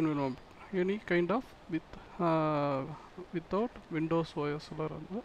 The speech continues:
மத்த ஓ எஸ்ல வழியா எப்படி கா-, லாகின் பண்றது? So, open.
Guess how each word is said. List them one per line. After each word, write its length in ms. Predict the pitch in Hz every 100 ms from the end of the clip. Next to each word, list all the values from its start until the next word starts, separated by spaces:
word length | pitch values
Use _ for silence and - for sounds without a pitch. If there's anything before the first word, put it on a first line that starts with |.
| 180
மத்த 300 | 156 - 185 175
ஓ 20 | 165
எஸ்ல 300 | 160 - 165 156 156
வழியா 180 | 151 170 185
எப்படி 180 | 143 147 -
கா-, 220 | 143 143 - - -
லாகின் 260 | 151 151 151
பண்றது? 340 | 143 143 139 - - - - -
So, 140 | - 151 147
open. 320 | 139 - 254